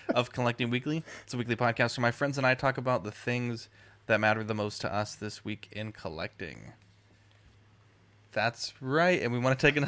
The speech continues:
<laughs> take a second to thank our sponsors, <laughs> One Six Corner,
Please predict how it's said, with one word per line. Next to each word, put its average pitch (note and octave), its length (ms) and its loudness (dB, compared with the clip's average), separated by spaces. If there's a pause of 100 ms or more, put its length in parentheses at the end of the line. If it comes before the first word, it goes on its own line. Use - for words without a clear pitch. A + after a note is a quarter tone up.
(140)
<laughs> - 160 -20
take F3 120 8
a E3 60 4
second D#3+ 300 2
to C3+ 120 8
thank F3+ 360 10
our E3 100 8
sponsors, E3 540 4
<laughs> - 260 -6
One E3+ 300 6
Six G#3 320 2
Corner, A#2+ 460 4